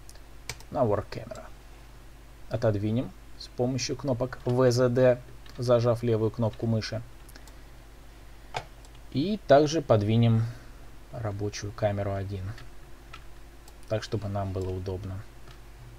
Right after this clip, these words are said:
Посмотрим. Теперь нам нужно, собственно,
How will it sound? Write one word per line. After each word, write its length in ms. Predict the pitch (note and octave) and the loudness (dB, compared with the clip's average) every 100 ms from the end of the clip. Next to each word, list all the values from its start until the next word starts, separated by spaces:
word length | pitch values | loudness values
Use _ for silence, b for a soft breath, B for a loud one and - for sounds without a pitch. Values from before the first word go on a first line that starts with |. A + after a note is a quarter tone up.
| - | -16
Посмотрим. 480 | - - G#2 - - - - B B B B B B B - - - - | -14 -10 -10 -10 -14 -16 -16 B B B B B B B -18 -18 -18 -4
Теперь 380 | C3 B2 F#3 F3 | -2 8 8 10
нам 260 | D3 D3 | 6 6
нужно, 280 | D3 C#3 C#3 | 6 6 4
собственно, 1000 | - A#2+ A#2 - A#2+ A#2 A#2 A2+ A2 A2 | 4 4 4 4 6 8 8 8 8 6